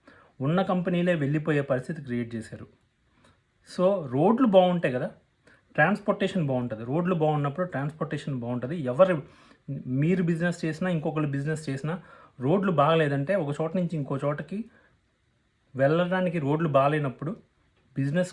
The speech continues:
కూడా బాగుండదు, ఎవరు కూడా బిజినెస్ పెడతానికి ఇష్టపడరు. ఫస్ట్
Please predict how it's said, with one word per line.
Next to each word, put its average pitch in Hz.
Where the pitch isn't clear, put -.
కూడా 143
బాగుండదు, 127
ఎవరు 160
కూడా 156
బిజినెస్ 151
పెడతానికి 143
ఇష్టపడరు. 170
ఫస్ట్ -